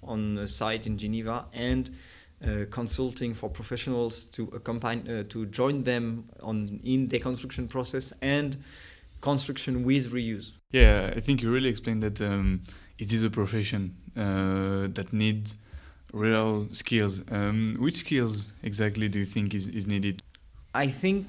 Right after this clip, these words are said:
Speaker 1: no one can have all the skills necessary, a bit like architecture.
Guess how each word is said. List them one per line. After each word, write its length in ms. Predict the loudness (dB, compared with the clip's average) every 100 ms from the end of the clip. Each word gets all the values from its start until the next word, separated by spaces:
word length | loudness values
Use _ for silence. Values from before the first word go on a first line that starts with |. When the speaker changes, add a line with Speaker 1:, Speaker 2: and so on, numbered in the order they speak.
| -10
Speaker 1:
no 380 | -6 -2 2 4
one 380 | 4 2 0 0
can 160 | -2 0
have 260 | 0 -2
all 200 | 0 -2
the 160 | -2 -2
skills 420 | -6 -2 -2 -2
necessary, 500 | -4 -4 -2 -2 -2
a 80 | -2
bit 220 | -2 2
like 180 | 2 2
architecture. 680 | -2 -4 -4 -6 -2 -4